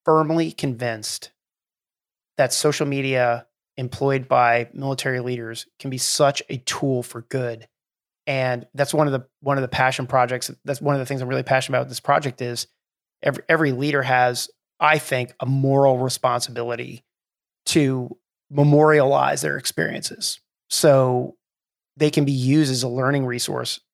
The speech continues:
for future leaders. And so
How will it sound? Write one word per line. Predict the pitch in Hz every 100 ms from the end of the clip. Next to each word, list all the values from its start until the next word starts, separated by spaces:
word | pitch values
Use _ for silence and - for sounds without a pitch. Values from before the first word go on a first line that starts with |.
| _ _ -
for | 131
future | 139 131 135
leaders. | 127 120 123 - - _ _ _ _ _
And | 143 131
so | - 135 123